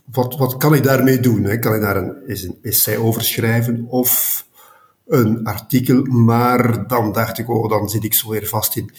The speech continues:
in mitsen en maren en nuances en enerzijds en anderzijds. En ik dacht, eh, maar nee, ik ga gewoon voor, voor fictie. Ik ga er iets, eh,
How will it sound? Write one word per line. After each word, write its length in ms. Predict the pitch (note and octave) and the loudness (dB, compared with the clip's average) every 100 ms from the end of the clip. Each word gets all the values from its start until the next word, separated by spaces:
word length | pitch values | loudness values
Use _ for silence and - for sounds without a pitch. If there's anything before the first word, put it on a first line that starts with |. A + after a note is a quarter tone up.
| - - | -20 -4
in 300 | F3 G#2 G#2 | -2 0 0
mitsen 540 | A#2 A2+ - A2+ A#2+ A#2 | 0 0 0 0 -2 -4
en 240 | G#2+ G2+ | -2 0
maren 460 | G2+ A2+ A2+ A2+ - | 2 0 0 0 0
en 160 | A2 | 0
nuances 1120 | G#2 G2+ G#2 A2 A#2 A#2 A#2 A2+ - - - - | 2 2 2 2 2 2 2 2 2 0 -4 -6
en 340 | G#2+ A2 B2 | -4 -2 -2
enerzijds 760 | - A#2+ A2 A#2 - A2 A2 A2 | -4 0 2 4 2 -2 -2 -2
en 200 | G2+ G2+ | -4 -2
anderzijds. 600 | A2+ C3 A2+ C3 C3+ B2+ | 0 0 0 -2 -2 -4
En 380 | B2 G2+ G2 - | -6 -6 -8 -10
ik 200 | G2 F2+ | -16 -10
dacht, 320 | F2+ - - | -10 -10 -6
eh, 260 | F#2+ G2 F#2 | -4 -4 -10
maar 180 | F#2+ G#2 | -12 -6
nee, 180 | A#2+ | -4
ik 140 | D3+ - | -4 -2
ga 120 | A2+ | -2
gewoon 380 | A2 B2 D#3+ D#3 | -2 -2 -2 -2
voor, 260 | D3 D3+ - _ _ _ _ | -2 -2 -8 _ _ _ _
voor 160 | C#3 | -2
fictie. 800 | C#3+ A3+ - - G#2 - - - _ - - _ | 0 0 -2 0 -2 -2 -8 -20 _ -20 -20 _
Ik 120 | - | -6
ga 120 | D3 | -2
er 80 | C3 | 0
iets, 320 | A#2 - - | 0 -2 -4
eh, 140 | D3 | -6